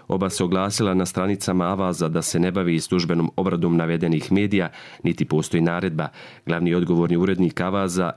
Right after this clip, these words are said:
Kenan Kešmar, smatra da oba mora imati čvrste argumente da ne prati medije ni novinare. I glavni odgovorni urednik Večernjeg lista iz Mostara, Jozo Pavković,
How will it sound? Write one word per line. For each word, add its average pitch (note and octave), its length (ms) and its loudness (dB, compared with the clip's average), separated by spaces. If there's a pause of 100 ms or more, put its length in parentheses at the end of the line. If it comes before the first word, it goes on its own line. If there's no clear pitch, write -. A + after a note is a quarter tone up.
Kenan E2 360 0 (100)
Kešmar, G2 460 -2 (280)
smatra A#2 340 0
da G2+ 120 0
oba G#2+ 220 0
mora G2+ 300 2
imati F#2+ 340 0
čvrste G2 340 0
argumente F#2 540 2
da E2 200 0
ne F2+ 120 0
prati E2+ 280 -2
medije E2 360 4
ni E2 160 4
novinare. D#2+ 640 0 (480)
I G#2 120 2
glavni G#2 320 2
odgovorni F#2+ 340 2
urednik G2 460 2
Večernjeg F2 520 0
lista F#2 380 0
iz E2 160 0
Mostara, E2+ 480 -2
Jozo D#2 360 0
Pavković, F2+ 680 -2